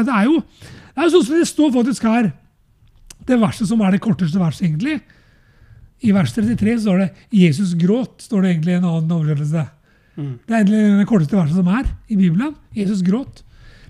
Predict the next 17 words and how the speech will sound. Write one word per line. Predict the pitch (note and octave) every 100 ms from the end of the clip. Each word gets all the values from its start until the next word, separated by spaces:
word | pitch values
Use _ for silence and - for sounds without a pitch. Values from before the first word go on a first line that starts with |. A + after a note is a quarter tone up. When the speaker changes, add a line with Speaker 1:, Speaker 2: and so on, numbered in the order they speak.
| -
Speaker 1:
Det | C#4+
betyr | A#3+
at | G#3+
han, | C#4 C4+
på |
en | C4+
måte, | A3 A3
han | A3 F#3+
brydde | B3 C4 F3+ D#3+
seg | C#3+ G#3 A3+
faktisk | G#3+ C#3+ A#3 A3 G3
om | A3
disse | G3+ G3
folka | F3 D3+ G#3 D#3+
her |
på |
et | G3+